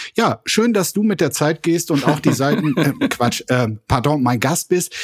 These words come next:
Speaker 1: Äh, blicken wir zurück und nach vorn. Seit heute Nacht um zwei Uhr fahren die Bahnen wieder, weil Klaus Weselski und die Bahn beschlossen haben, sich vorerst wieder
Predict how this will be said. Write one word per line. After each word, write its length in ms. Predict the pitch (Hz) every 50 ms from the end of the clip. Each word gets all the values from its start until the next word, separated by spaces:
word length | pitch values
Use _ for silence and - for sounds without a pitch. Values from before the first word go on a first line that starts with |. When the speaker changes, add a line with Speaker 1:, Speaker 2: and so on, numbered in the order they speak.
| - -
Speaker 1:
Äh, 100 | - 143
blicken 460 | 139 120 104 156 180 233 - - 208 190
wir 220 | 196 185 175 -
zurück 420 | - - 156 120 139 156 156 - -
und 180 | 143 135 127
nach 200 | 117 131 131 127
vorn. 340 | - - - 147 123 107 104
Seit 380 | 92 104 123 151 175 - - -
heute 240 | 170 185 - - 175
Nacht 320 | 165 170 190 - - -
um 140 | 147 131 -
zwei 280 | - - 170 175 202
Uhr 180 | 170 180 165 127
fahren 360 | - - - 170 185 202 185
die 100 | 143 143
Bahnen 560 | 117 - 139 151 208 240 226 160 107 95 85
wieder, 340 | 85 101 104 104 170 196 156
weil 280 | 131 127 127 127 127 110
Klaus 340 | - - 139 127 135 - -
Weselski 480 | 135 110 113 120 147 147 - - 170
und 160 | 135 120 113
die 60 | 139 120
Bahn 260 | - 120 117 143 156
beschlossen 480 | 127 110 - 123 131 139 - 160 139
haben, 160 | 127 139 139 131
sich 160 | 123 123 -
vorerst 360 | - 143 139 131 120 - -
wieder 260 | 139 135 135 135 135